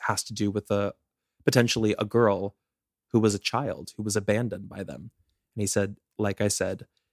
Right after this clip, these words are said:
I was there, I was in that house, and I saw everything go down. And I think if I was honest, it would be very damning for my parents." And that's all I'll say on that.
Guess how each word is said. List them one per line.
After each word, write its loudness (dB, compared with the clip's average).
I 4
was 2
there, 0
I 2
was -2
in -4
that -2
house, -6
and -2
I -2
saw 0
everything 0
go 2
down. 2
And -4
I -2
think -6
if -2
I 2
was -2
honest, 2
it 4
would -2
be 0
very -2
damning -6
for -2
my -10
parents." -12
And -10
that's -4
all 2
I'll 0
say -2
on -8
that. -10